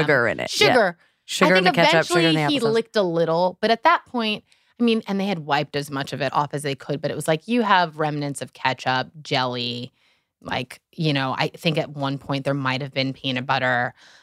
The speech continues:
Speaker 2: Like, there was just, like, a little medley on my forehead to incentivize him to lick me. And he, he, uh, we got what we needed at that point, but then we had to do it again later
Speaker 1: Yeah.
Speaker 2: in the day. Still same thing.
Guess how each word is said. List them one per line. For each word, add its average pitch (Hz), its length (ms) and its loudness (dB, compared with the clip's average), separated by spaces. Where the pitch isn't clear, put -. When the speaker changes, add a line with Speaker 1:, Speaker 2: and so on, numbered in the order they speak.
Speaker 2:
Like, 165 240 2
there 226 160 6
was 220 120 2
just, 220 160 0
like, 208 220 2
a 190 80 4
little 180 240 2
medley 151 440 0
on 135 140 -4
my 147 140 -4
forehead 151 540 -4
to 262 180 2
incentivize 185 720 2
him 160 140 -4
to 151 100 -8
lick 143 220 -4
me. 127 380 -6
And 156 160 0
he, 170 220 0
he, 285 340 4
uh, 233 160 0
we 277 140 6
got 269 240 6
what 262 100 -4
we 254 140 0
needed 165 460 -2
at 190 140 2
that 180 200 2
point, 160 300 -6
but 185 160 0
then 254 280 4
we 240 100 0
had 247 140 4
to 240 60 0
do 277 180 6
it 277 60 6
again 240 580 2
later 214 200 6
Speaker 1:
Yeah. 240 60 6
Speaker 2:
in 254 60 4
the 254 80 4
day. 262 520 2
Still - 280 -2
same 320 240 -2
thing. 269 460 -2